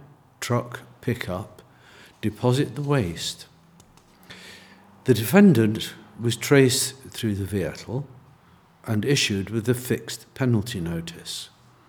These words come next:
of four hundred pounds. However, despite being sent a reminder, the fixed penalty notice was not paid.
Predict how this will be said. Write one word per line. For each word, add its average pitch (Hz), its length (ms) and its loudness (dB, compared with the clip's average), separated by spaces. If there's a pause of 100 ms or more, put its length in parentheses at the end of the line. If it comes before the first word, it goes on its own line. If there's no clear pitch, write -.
(400)
of 101 80 -10
four 104 300 0
hundred 90 360 -10
pounds. 92 560 -6 (1300)
However, 117 640 4 (320)
despite 120 580 2
being 104 280 -2
sent 95 500 -6
a 101 60 -6
reminder, 98 760 -4 (760)
the 113 440 2 (400)
fixed - 540 -2
penalty 113 480 -2
notice 87 520 -10
was 127 200 -4
not 156 420 0 (160)
paid. 76 420 -12